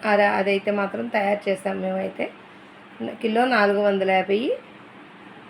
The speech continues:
ఫోర్ పీసెస్ అయితే మాత్రం మీకు ఏడు వందలు ఉందండి, ఆరు యాభై ఉంది, అలాగే ఆరు వందలు ఉందండి. అలా గుళ్ళు కూడా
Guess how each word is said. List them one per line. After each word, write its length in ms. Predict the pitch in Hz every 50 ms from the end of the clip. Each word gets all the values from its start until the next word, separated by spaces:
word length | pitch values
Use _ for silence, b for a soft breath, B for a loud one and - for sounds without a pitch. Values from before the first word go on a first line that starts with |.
| - - - - - - - - - - - - - - - - - - - - - - - - - - - - - - - - - - - - - - - - - - - - - - - - - - - - - - - -
ఫోర్ 200 | 269 262 269 262 262
పీసెస్ 340 | 294 277 285 - 285 - -
అయితే 240 | 240 226 220 - 247
మాత్రం 600 | 240 240 240 240 233 - 262 269 294 311 320 - - - - - - - - - 240
మీకు 300 | 233 233 233 233 - 240 233 233 233 226 220 220 - - - - - - - - - - - - - - - - - - -
ఏడు 220 | 226 233 240 240 240
వందలు 240 | 247 247 240 240 240 233
ఉందండి, 340 | 240 240 240 240 247 254 285
ఆరు 300 | 269 240 214 208 214 220 226 226 220
యాభై 280 | 220 208 214 220 208 208
ఉంది, 320 | 208 214 226 285 311 440 403 -
అలాగే 220 | 220 226 254 269 302
ఆరు 260 | 277 240 208 202 196
వందలు 260 | 190 190 185 190 185 185
ఉందండి. 380 | 185 185 185 185 185 185 220 277 392 523 - - - - - - - - - - - - -
అలా 160 | 233 226 254
గుళ్ళు 400 | 254 233 208 233 226 233 240 254
కూడా 360 | 247 254 233 220 226 254 285